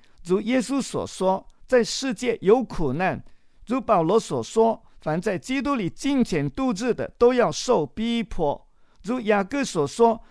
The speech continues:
，“你们落在百般试炼中。”你问神为什么许可我们受苦？回答：“神许可我们受苦，为要叫我们清净洁白，且受熬炼。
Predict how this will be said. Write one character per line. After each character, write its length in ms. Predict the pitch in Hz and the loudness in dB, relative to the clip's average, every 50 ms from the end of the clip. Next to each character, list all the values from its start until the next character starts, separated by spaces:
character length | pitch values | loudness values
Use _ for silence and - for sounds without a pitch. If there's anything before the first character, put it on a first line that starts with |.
| - - | -18 -10
，“你 140 | - 196 185 | -4 -2 -2
们 160 | 180 180 180 214 233 | 0 0 0 0 4
落 160 | 262 262 240 | 4 4 4
在 220 | - 254 208 160 | 4 2 -2 -2
百 340 | 147 - - 156 131 123 127 | -4 -2 0 0 0 0 -2
般 260 | 131 - 208 202 208 | -2 -2 -2 -2 -2
试 280 | 202 - - - 233 214 | -4 -4 -6 -6 -4 -4
炼 220 | 214 202 165 131 | -4 -4 -4 -4
中。” 360 | 127 - 185 180 185 190 208 - - - - - - - - _ _ _ _ - - | -2 0 0 0 0 -2 -6 -12 -18 -20 -20 -20 -20 -20 -20 _ _ _ _ -8 -2
你 200 | 185 170 175 214 | 0 2 2 2
问 240 | 254 269 254 220 | 2 2 0 0
神 320 | - - - 196 190 226 - | -2 -4 -4 -2 -2 -2 -2
为 180 | 277 285 269 | -2 -2 -2
什 260 | 220 - - - 165 131 | -4 -6 -8 -8 -6 -4
么 220 | 131 127 127 - - - - | -2 -2 -4 -4 -8 -14 -18
许 340 | - - - - 208 262 240 | -14 -10 -6 -4 -4 -4 -2
可 180 | - 220 226 | 0 0 2
我 140 | 233 214 151 | 2 2 2
们 220 | 127 123 123 135 | 0 -2 -4 -4
受 400 | 151 - - - 269 269 254 240 | -6 -8 -4 -2 0 2 2 0
苦？ 320 | 233 - - - - - - - - | -2 -4 -2 -2 -2 -2 -4 -12 -18
回 340 | - - - 147 151 175 180 | -10 -2 0 2 2 2 0
答 320 | - 131 120 120 131 - - - _ - - - _ _ - | -2 -2 -2 -2 -4 -6 -12 -20 _ -20 -20 -20 _ _ -10
：“神 260 | - - 214 233 254 | -2 2 2 2 2
许 260 | - - - 247 262 | 0 -2 -2 -2 -2
可 140 | 254 - 269 | -2 -2 0
我 100 | 262 247 | 0 2
们 220 | 202 180 180 202 | 2 2 0 -2
受 320 | 190 - - 269 269 254 233 | -4 -2 0 0 2 2 0
苦， 300 | - - 175 131 - - - - - | -2 -4 -4 -4 -4 -6 -12 -20 -10
为 160 | - - 175 208 | -4 0 0 2
要 160 | 233 220 190 | 2 2 0
叫 220 | - - 254 240 | 0 0 0 0
我 100 | 190 151 | 0 0
们 240 | 143 139 143 147 160 | -2 -2 -4 -6 -6
清 400 | - - - - 247 269 277 254 | -8 -10 -6 -4 -4 -2 -2 -2
净 300 | - - 160 143 156 175 | -2 -4 -4 -4 -4 -6
洁 340 | - - - 147 143 147 165 | -8 -8 -2 0 2 2 2
白， 260 | - - 135 135 143 - - | 2 -2 -4 -4 -4 -6 -8
且 260 | - - - 151 135 | -8 -4 -2 -2 -2
受 240 | - - 254 233 185 | 0 0 0 0 0
熬 260 | - 117 123 123 135 | 0 -2 -2 -2 -4
炼。 260 | 165 185 165 190 | -4 -4 -4 -6